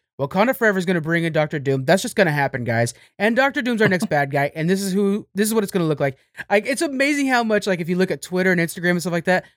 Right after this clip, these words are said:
Speaker 1: Marvel fans are done. They're done with it. They just told you, "Hey, Marvel, guess what? Doctor Doom's <laughs> coming in Wakanda Forever.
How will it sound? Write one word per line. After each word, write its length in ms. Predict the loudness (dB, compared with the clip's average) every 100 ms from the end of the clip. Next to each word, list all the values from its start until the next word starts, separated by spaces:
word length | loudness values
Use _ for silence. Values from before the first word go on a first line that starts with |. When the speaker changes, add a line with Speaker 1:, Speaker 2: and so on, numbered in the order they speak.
| _
Speaker 1:
Marvel 220 | -4 -2
fans 220 | 0 0 0
are 40 |
done. 400 | 0 0 0 -6 -6
They're 100 | -2
done 220 | 0 0
with 140 | 0
it. 100 | -2
They 80 | 0
just 140 | -2
told 160 | -2 -2
you, 60 | -4 _ -4
"Hey, 160 | 0
Marvel, 320 | 2 2 2 0
guess 280 | 0 0
what? 200 | -4 -6 0
Doctor 260 | 0 0
Doom's 240 | 0 0 0
<laughs> 0 |
coming 400 | -2 2 2 2
in 80 | 0
Wakanda 400 | 2 0 0 0
Forever. 380 | 0 2 0